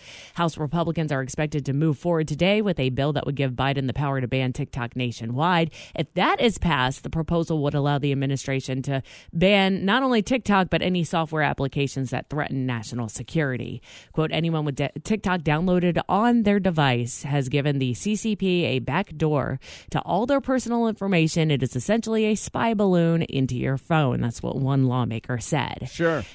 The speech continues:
Speaker 1: Now,
Speaker 2: Sure.
Speaker 1: Canada also announced yesterday that it's banning TikTok from all government-issued mobile devices. The European Union's executive branch said last week that they had temporarily ba-, banned TikTok from phones used by employees as a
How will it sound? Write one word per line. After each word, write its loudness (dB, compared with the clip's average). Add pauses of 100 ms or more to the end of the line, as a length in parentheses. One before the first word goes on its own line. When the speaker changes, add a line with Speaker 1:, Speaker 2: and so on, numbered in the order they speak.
Speaker 1:
Now, -2
Speaker 2:
Sure. 0
Speaker 1:
Canada 4
also 2
announced 0
yesterday 0
that 2
it's -2
banning 0
TikTok -4
from -2
all 4
government-issued 0
mobile 0
devices. 2 (280)
The -2
European 2
Union's 4
executive 2
branch 0
said -2
last 2
week 4 (240)
that 0
they 0
had -2
temporarily 0
ba-, 0
banned 2
TikTok 0
from -4
phones 4
used 0
by 2
employees 0
as -2
a 0